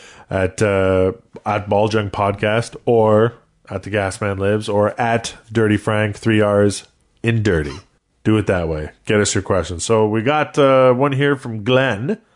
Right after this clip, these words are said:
or at Hansomey. Uh, Ball Junk Podcast. Who will win the Connor McDavid sweepsta-, sweepstakes? For those that don't know who Connor McDavid is, he is the highly sought after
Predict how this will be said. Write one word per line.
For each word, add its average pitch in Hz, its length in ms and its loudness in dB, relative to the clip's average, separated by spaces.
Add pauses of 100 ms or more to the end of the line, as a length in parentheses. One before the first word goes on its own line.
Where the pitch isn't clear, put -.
(500)
or 101 360 -2
at 139 400 -4 (520)
Hansomey. 147 720 -2 (420)
Uh, 107 920 2
Ball 202 220 2
Junk 220 200 0
Podcast. 160 460 0
Who 269 280 4
will 240 240 4
win 180 540 2 (340)
the 110 120 0
Connor 160 340 0
McDavid 135 480 4
sweepsta-, 107 580 -2
sweepstakes? - 800 -4 (300)
For - 60 -16
those 160 200 2
that 120 160 2
don't 110 220 0
know 107 180 0
who 98 120 -2
Connor 110 320 -2
McDavid 104 540 2
is, 110 320 0 (420)
he 127 140 2
is 113 160 0
the 117 140 0
highly 123 840 -2
sought 120 400 -2
after 107 680 0